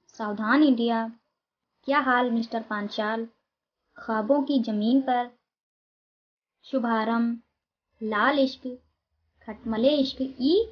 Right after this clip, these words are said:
टी सी। But सबसे अधिक प्रसिद्धि इनको सीरियल क्या हाल मिस्टर पांचाल से मिली। इसके साथ इन्होंने अनेक टेलीविजन विज्ञापन भी किए हैं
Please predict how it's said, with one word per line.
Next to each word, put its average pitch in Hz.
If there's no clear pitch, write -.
टी 311
सी। 220
But 330
सबसे -
अधिक 311
प्रसिद्धि 226
इनको 262
सीरियल 254
क्या 285
हाल 269
मिस्टर 277
पांचाल 220
से 214
मिली। 196
इसके -
साथ 269
इन्होंने 294
अनेक 240
टेलीविजन 220
विज्ञापन 240
भी 226
किए 214
हैं 214